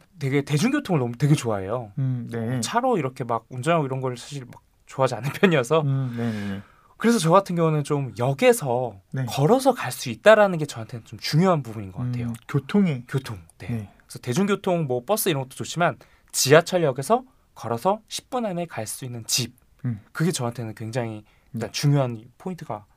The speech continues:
Speaker 2: 네.
Speaker 1: 있는 것 같고요.
Speaker 2: 네.
Speaker 1: 그리고 저 같은 경우는 또 일단 회사원이다 보니까
Speaker 2: 네.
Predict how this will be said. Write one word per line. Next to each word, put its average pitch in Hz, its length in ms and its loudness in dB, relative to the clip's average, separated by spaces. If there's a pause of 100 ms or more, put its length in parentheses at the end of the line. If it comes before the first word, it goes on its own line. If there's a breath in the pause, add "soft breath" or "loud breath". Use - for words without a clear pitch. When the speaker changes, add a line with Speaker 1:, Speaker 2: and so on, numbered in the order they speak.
(100)
Speaker 2:
네. 110 120 -4
Speaker 1:
있는 107 160 -8
것 101 80 -18
같고요. 170 400 -4 (160)
Speaker 2:
네. 107 240 -8 (560 loud breath)
Speaker 1:
그리고 226 300 2
저 156 100 -2
같은 214 240 2
경우는 190 300 0
또 131 400 -2
일단 139 180 -2
회사원이다 269 540 2
보니까 110 520 -2
Speaker 2:
네. 120 200 -8